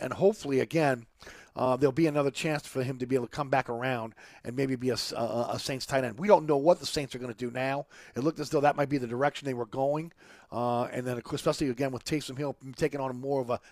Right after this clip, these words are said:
jack-of-all-trade roles and moving him out of that tight end position, which would have been a nice,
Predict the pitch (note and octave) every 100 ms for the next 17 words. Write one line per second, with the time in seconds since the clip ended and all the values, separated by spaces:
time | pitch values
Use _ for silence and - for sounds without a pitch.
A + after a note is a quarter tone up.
0 | - D#3 D3 C#3 C#3+ C3+ - D3 D3 C3+
1 | D3 D3+ D3+ - - - A#2 C#3+ D3 C3
2 | C3+ B2+ B2+ - C3+ C3+ C#3 C#3+ C3 D3+
3 | - E3 - - - - C#3 D#3 E3 D#3
4 | C3 C3 D#3+ - -